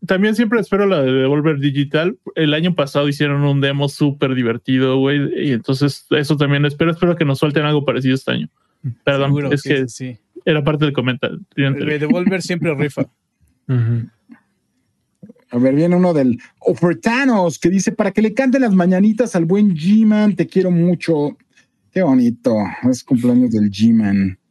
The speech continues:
Speaker 2: También Storm
Speaker 3: Felicidades, G-Man.
Speaker 2: Rangers, este, comenta, "Mañanitas para el G-Man. ¿Qué pasa, Evil Crew? Acá", ah, ya me adelanté a otro. Pues
Speaker 4: Bien,
Speaker 2: bueno,
Speaker 4: right.
Speaker 2: las mañanitas.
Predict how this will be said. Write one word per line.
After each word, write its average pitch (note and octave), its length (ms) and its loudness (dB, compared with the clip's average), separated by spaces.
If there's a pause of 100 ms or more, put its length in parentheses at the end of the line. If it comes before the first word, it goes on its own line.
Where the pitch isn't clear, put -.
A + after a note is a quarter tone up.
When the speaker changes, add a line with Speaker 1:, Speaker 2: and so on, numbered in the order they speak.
(260)
Speaker 2:
También D3+ 360 0
Storm D#3+ 280 -2
Speaker 3:
Felicidades, A#2+ 340 0
G-Man. A#2 240 0
Speaker 2:
Rangers, A2+ 320 -4 (1040)
este, B2+ 540 -4
comenta, C#3 760 0
"Mañanitas C#3+ 640 -2
para B2 200 -2
el B2 80 -6
G-Man. E3 680 -4 (440)
¿Qué - 80 -8
pasa, F#3+ 300 2
Evil F3+ 340 0
Crew? F#3+ 480 0
Acá", E3+ 600 -4
ah, E3+ 300 0
ya E3 140 0
me F3 100 0
adelanté A#2+ 540 -2
a C#3+ 80 2
otro. C#3 400 -6 (400)
Pues B2+ 120 -10
Speaker 4:
Bien, A#3 240 2
Speaker 2:
bueno, A3 180 2
Speaker 4:
right. - 100 0
Speaker 2:
las C#3+ 160 -2
mañanitas. D3+ 960 -2